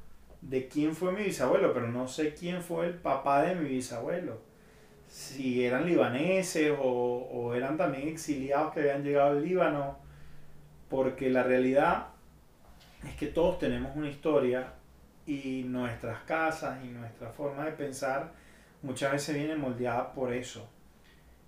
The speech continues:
Eh, en estos días fuimos a comer con, con esta familia de aquí de México que les digo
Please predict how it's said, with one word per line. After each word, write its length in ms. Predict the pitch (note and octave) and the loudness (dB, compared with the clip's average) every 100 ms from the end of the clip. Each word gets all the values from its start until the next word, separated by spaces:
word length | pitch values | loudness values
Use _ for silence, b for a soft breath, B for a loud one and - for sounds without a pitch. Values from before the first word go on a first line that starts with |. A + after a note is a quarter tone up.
| - | -12
Eh, 580 | C3 B2 A#2+ A#2 A2+ A#2 | -4 -2 -2 -2 -4 -6
en 120 | B2+ C3 | -8 -10
estos 260 | B2 D#3+ | -4 0
días 200 | F#3 F#3+ | 2 2
fuimos 260 | F3 E3 F3 | 0 -4 -4
a 100 | D#3 | -2
comer 420 | C3+ B2+ C3 D3 | -2 0 -2 -2
con, 260 | D#3 D3+ D3 | -2 -4 -6
con 200 | - B2 | -6 -6
esta 200 | A2+ C#3+ | -6 -6
familia 600 | C#3+ B2+ B2+ B2 C3+ D3 | -4 -4 -4 -6 -4 -4
de 40 | |
aquí 220 | C#3+ - | -6 -8
de 80 | A#2+ | -8
México 480 | B2+ B2+ C#3+ - - | -6 -8 -10 -12 -14
que 100 | B2 | -12
les 180 | G#2+ G#2 | -12 -10
digo 380 | A#2 A#2+ C#3+ | -12 -10 -12